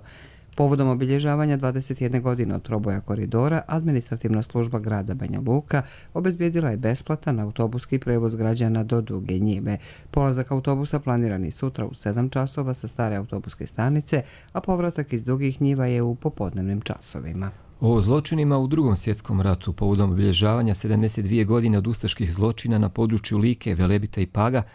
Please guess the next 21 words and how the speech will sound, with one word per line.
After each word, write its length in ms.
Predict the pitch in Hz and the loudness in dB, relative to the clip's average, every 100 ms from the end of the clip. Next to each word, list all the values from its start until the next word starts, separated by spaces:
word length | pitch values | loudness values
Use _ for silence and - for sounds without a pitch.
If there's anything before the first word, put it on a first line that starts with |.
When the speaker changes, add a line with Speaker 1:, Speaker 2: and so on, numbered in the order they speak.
| - - | -20 -2
Speaker 2:
danas 300 | 117 156 - | 0 2 0
je 40 | |
u 20 | 131 | 0
banjalučkom 460 | 151 139 - 113 | 2 2 0 -2
hramu 320 | 90 107 120 | 0 2 0
Hrista 320 | 113 123 123 110 | 0 -4 -4 -4
Spasitelja 540 | - 113 - - 107 | -2 -2 -2 -2 -2
služen 320 | - 113 101 | 0 0 0
parastos 520 | - 104 98 - 98 | 0 0 0 -2 -4
nevinim 380 | 110 95 98 98 | 0 2 2 2
žrtvama. 460 | 95 110 113 101 90 - - - - | 2 2 2 2 0 -4 -20 -20 -14
Kod 160 | - 143 | -2 0
spomenika 520 | - 123 123 101 - | 2 2 4 2 2
jasenovačkim 640 | 98 113 - 127 123 - 127 | 0 0 2 2 2 0 0
žrtvama 440 | 110 131 135 127 | 2 0 2 2
na 80 | 110 | 2
trgu 320 | - 104 98 | 0 0 2
ispred 280 | 90 - 101 | 0 0 0
Narodne 300 | 104 101 95 | 2 2 0
skupštine 440 | - 123 - 240 | -2 -4 -2 0
Srpske 420 | 226 - 120 - | 2 0 -2 -2